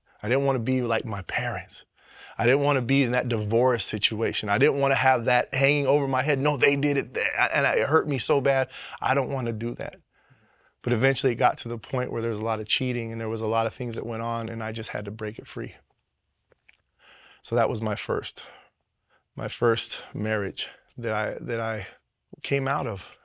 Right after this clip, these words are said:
um, and not came out of it good. There was a lot of bad to that. Um, it really broke down. You know, it was good when you were there. I was deployed a lot, so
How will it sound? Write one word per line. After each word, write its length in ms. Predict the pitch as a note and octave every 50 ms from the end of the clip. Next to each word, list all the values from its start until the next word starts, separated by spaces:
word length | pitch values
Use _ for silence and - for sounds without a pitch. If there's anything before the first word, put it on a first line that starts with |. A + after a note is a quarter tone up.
| _ _ F#3+
um, 440 | A#2 A#2 A#2+ A#2+ A#2 - - B2 - -
and 140 | E3 A#2+ A#2+
not 200 | C#3+ D3+ D#3 D#3
came 220 | - - D#3 D3+
out 140 | D#3 D#3 D#3
of 100 | D3+ C#3
it 140 | C3+ - A2+
good. 320 | A#2 D3 E3 B2 G#2+ G2+ - _ _ _ _ - - - - _ -
There 60 | A#2+
was 80 | A#2+ B2+
a 80 | B2+
lot 200 | B2+ C3+ C3+ C#3+
of 120 | C#3 A#2+ A2+
bad 300 | B2 C3 C#3 C#3+ C#3+ C3
to 120 | - C3
that. 260 | B2 A#2+ A2+ - - - G#3+
Um, 300 | D3+ A#2+ A#2+ A#2+ A#2 - - - -
it 100 | A2+ B2+
really 280 | A#2 B2+ C#3+ D#3+ D#3+ C#3+
broke 360 | B2+ A#2 B2+ B2+ B2+ B2+ C3+
down. 440 | C3 C3+ C3 B2+ B2+ B2+ B2 B2 - _ _ - - - - - - - _ _ _ _
You 120 | - C#3
know, 80 | D3 D3+
it 40 | D3
was 100 | C3+ B2
good 260 | A#2 D3 D#3+ E3 D#3
when 240 | D3 C#3+ C#3+ C#3+ C#3+
you 100 | D3 C#3+
were 120 | C3+ C3
there. 340 | A#2+ C3+ C#3 C#3 C3+ C3+ C3 -
I 80 | -
was 120 | A#2 A2 G#2+
deployed 400 | A2+ A2 - - C#3 C#3 C3+ C3
a 60 | B2+
lot, 340 | B2 A#2+ A#2 A2+ A2+ - - - _ _ _ _
so 420 | - - - B2 A#2+ A#2 A#2+ -